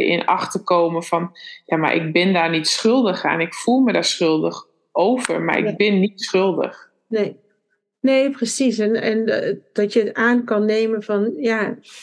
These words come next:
Speaker 2: diegene is dood, maar ik leef. En ik
Speaker 1: Ja.
Speaker 2: mag ook leven."
Speaker 1: Ja,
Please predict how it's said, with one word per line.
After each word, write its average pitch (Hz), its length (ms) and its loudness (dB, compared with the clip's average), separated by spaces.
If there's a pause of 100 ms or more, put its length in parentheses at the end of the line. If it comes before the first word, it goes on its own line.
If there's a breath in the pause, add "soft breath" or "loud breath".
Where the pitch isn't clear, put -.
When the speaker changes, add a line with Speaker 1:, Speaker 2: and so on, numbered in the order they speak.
Speaker 2:
diegene 233 560 2
is 196 160 -2
dood, 233 260 2
maar 214 180 -4
ik 247 200 0
leef. 214 640 0 (240)
En 226 200 0
ik 240 140 0
Speaker 1:
Ja. 233 80 2
Speaker 2:
mag 269 260 2
ook - 160 -12
leven." 196 640 0 (420)
Speaker 1:
Ja, - 360 -2